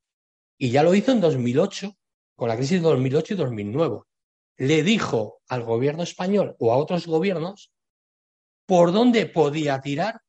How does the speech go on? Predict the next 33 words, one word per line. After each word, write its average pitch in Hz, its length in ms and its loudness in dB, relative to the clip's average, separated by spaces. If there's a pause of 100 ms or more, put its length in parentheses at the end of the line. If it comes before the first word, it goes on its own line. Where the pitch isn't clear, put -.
para 135 260 -2
conseguir 131 460 -4
más 160 160 -2
recursos 135 500 -4
económicos 156 480 -6
para 117 220 -2
salir 113 300 -4
de 123 100 -2
la 110 140 -2
crisis, 175 440 -8 (280)
para 113 280 2
pagar 110 320 0
sus, - 400 -10
sus 123 520 -6
deuda 127 600 0 (300)
nacional 175 600 -2 (460)
o, 143 200 4
en 131 80 2
este 131 240 -2
caso, 156 260 -2
para 123 220 0
devolver 107 580 -4 (960)
parte 160 400 2
de 127 100 0
un 123 160 -4
dinero 131 320 -4
que - 100 -16
se 113 140 -12
nos - 180 -14
ha 101 100 -6
prestado. - 400 -14 (840)
Pero 98 280 4
no, 123 260 0